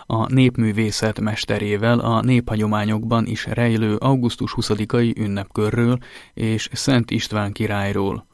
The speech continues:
István a pogány István királyságot a bibliai eredetű uralkodói méltóságot ötvözi misztikussá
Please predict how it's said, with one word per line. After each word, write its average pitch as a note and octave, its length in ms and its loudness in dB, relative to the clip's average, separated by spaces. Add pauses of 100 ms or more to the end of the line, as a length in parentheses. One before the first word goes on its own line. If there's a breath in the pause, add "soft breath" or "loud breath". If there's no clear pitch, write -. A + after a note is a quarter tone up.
(500)
István C3 460 2
a A#2+ 140 4
pogány G#2+ 480 0
István G#2+ 380 -2
királyságot G#2+ 800 -2
a A#2 140 2
bibliai A2 600 2
eredetű A2 600 0
uralkodói G#2+ 720 0
méltóságot G#2 880 -2
ötvözi A2+ 500 -2
misztikussá A2 920 0